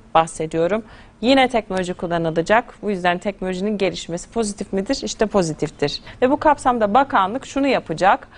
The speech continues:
Türkiye'deki, ülkemizdeki nesli tehdit ve tehlike altında olan kuşların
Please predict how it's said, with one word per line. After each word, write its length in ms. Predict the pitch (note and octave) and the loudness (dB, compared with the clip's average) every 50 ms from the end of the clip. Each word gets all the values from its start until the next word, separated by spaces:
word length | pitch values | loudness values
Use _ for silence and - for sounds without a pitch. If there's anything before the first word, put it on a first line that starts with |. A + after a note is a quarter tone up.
| - - - - | -20 -20 -20 -4
Türkiye'deki, 800 | - - E4 D#4+ - - C4+ F#3+ E3 D3+ D3 C#3 - - D3 D3+ - | 0 2 2 2 2 2 2 2 2 2 0 -4 -2 -4 -4 -4 -2
ülkemizdeki 880 | - A3 G#3+ - C4 B3+ A#3+ A#3+ A3+ G3+ E3+ E3+ D#3+ - G3+ G#3 G3 G3 | -4 -6 -2 0 2 2 2 2 0 0 0 0 0 0 -2 -2 0 2
nesli 300 | G#3 A#3+ A#3 - C4+ B3 | 2 0 0 0 -4 -4
tehdit 480 | - - G#3 G3 - - C#4+ - - | -2 -2 -4 -2 -2 -4 -4 -2 0
ve 60 | A#3 G3+ | -2 0
tehlike 380 | - G#3 F#3+ F#3+ G3 - C4+ | 0 0 -2 0 2 4 6
altında 340 | A#3 G3 F3 - E3 D#3+ D#3+ | 6 6 4 2 0 0 0
olan 240 | D#3 D3 - - - | 0 2 0 -2 -2
kuşların 600 | - - C#4+ A#3+ - - F#3+ E3 D#3 D#3 F3 G#3+ | 0 0 0 0 0 0 0 2 4 2 2 0